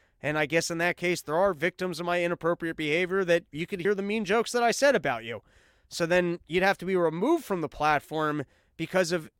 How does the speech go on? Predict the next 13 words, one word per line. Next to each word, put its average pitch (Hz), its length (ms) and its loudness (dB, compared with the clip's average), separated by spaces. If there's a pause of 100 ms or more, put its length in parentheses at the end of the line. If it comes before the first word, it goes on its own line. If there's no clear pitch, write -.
there's 185 280 -2
a, 202 160 -4
you 180 140 -6
gotta 214 260 4
make 175 240 0
a 151 60 -4
difference 160 480 -4
here 156 180 -6
between 151 500 -8
inappropriate 160 800 -4
and 147 140 -6
illegal 147 420 -2
behavior. 120 640 -6